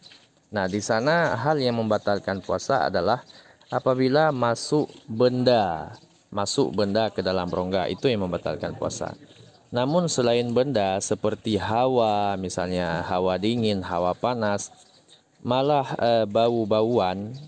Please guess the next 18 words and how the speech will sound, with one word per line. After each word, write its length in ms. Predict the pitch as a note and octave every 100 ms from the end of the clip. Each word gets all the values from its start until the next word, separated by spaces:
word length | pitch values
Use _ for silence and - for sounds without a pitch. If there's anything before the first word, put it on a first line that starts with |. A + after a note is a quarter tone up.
| E3+
ya, 320 | F2+ G2+ C3 -
parfum 720 | - A2+ - - D#3 C#3 A#2
ketika 400 | A2 G2 - G#2+
masuk 320 | G#2+ - G#2
dalam 240 | G#2 G2+ G2
rongga 560 | F#2+ F#2+ G2 D3 D3+ - - _ _ _ _
tidak 260 | B2 A#2+ G2+
membatalkan 600 | A2 G2 F#2+ F#2 F2+ F2+
puasa. 320 | E2 - C2
Akan 240 | G2 A#2+ A#2
tapi 320 | A#2+ - D#3+
parfum 640 | - A#2 A#2 - C3+ A2
secara 340 | - G#2 G#2 G#2+
berlebihan 560 | G#2 G#2 G2+ G#2+ B2 -
itu 180 | G#2 B2
dapat 460 | G2+ - - A2
membuat, 480 | G2+ G2 F#2 G2 G#2+ - -
eh, 420 | F#2+ F#2 F#2+